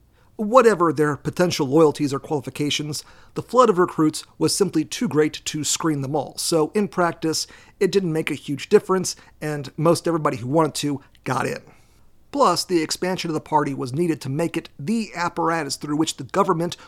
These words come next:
would exert its control over the nation. This got underway in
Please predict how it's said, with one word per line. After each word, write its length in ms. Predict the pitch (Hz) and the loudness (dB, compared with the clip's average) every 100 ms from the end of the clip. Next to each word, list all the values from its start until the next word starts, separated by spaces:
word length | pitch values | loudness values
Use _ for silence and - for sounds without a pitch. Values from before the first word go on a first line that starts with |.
| - | -8
would 120 | 135 | -6
exert 400 | 127 120 147 170 | -6 -2 0 0
its 160 | 151 - | -2 -6
control 460 | 147 131 143 135 123 | -8 -6 -4 -4 -6
over 240 | 131 127 | -8 -8
the 120 | 123 | -6
nation. 420 | 156 160 - - - _ _ _ _ - | -2 -2 -2 -8 -18 _ _ _ _ -2
This 160 | - | -2
got 240 | - 220 - | 2 0 0
underway 440 | 175 160 151 156 | 0 0 2 2
in 120 | 139 | 0